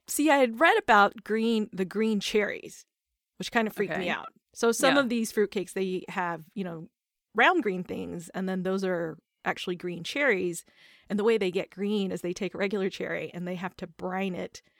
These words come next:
Speaker 1: in this solution
Speaker 2: Ew. Nasty.
Speaker 1: <laughs> of, like, I think, like, calcium chloride and sulfur
Speaker 2: No, no, no.
Speaker 1: dioxide.
Speaker 2: No,
Speaker 1: And then
Speaker 2: but
Speaker 1: they put it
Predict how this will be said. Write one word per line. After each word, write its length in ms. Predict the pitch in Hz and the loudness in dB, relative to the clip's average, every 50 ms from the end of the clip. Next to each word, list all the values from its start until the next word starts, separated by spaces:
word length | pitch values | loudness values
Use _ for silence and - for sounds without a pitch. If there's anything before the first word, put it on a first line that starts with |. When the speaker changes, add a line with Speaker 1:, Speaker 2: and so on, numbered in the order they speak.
| _ _ _ _ _ _ | _ _ _ _ _ _
Speaker 1:
in 160 | - 180 180 170 | -8 -6 -4 -4
this 380 | 175 180 - - - - _ _ _ _ _ _ _ _ _ _ _ _ _ _ _ _ _ _ _ _ _ _ | -4 -6 -8 -12 -16 -18 _ _ _ _ _ _ _ _ _ _ _ _ _ _ _ _ _ _ _ _ _ _
solution 880 | - - - 196 190 180 180 185 185 247 269 196 202 208 220 233 226 - _ _ _ _ - | -10 -4 -2 -2 -2 0 -2 -2 -2 -2 -2 0 0 0 0 -2 -4 -8 _ _ _ _ 0
Speaker 2:
Ew. 80 | - - - - - - - - - - | 2 2 0 -4 -12 -16 -20 -20 -16 -14
Nasty. 640 | 208 220 233 226 - - - - 190 190 185 175 _ | -12 -10 -10 -8 -8 -10 -10 -10 -14 -18 -20 -18 _
Speaker 1:
<laughs> 40 | - | -10
of, 80 | 185 | -4
like, 220 | 175 170 170 - 180 | -4 -2 -2 -4 -4
I 80 | 180 | -4
think, 160 | 185 208 185 170 | -4 -4 -4 -4
like, 140 | 175 - - | -8 -10 -8
calcium 480 | - - 185 170 - - 208 190 196 | -8 -6 -6 -6 -4 -4 -4 -2 -4
chloride 640 | 190 - - 175 175 180 180 180 180 185 190 190 - | -4 -4 -6 -4 -4 -2 -2 -2 -2 -2 -2 -2 -4
and 120 | 165 175 - | -4 -8 -8
sulfur 360 | - - 170 170 - 196 180 | -8 -8 -6 -4 -2 -2 0
Speaker 2:
No, 80 | 180 | 0
no, 60 | 170 156 | 2 2
no. 60 | 151 165 262 | 4 4 4
Speaker 1:
dioxide. 520 | 247 233 220 202 185 180 170 - 214 214 - - - - - - - - | 4 2 2 2 4 4 4 2 0 -4 -6 -12 -20 -20 -20 -20 -12 -2
Speaker 2:
No, 120 | 262 285 311 302 | 2 4 4 6
Speaker 1:
And 120 | 220 190 180 | 4 4 2
then 220 | 190 190 202 202 | 2 2 2 4
Speaker 2:
but 100 | 320 320 | 2 2
Speaker 1:
they 160 | 185 175 175 | 2 0 -4
put 220 | - - 180 180 165 | -4 -4 -4 -4 -4
it 120 | 139 | -4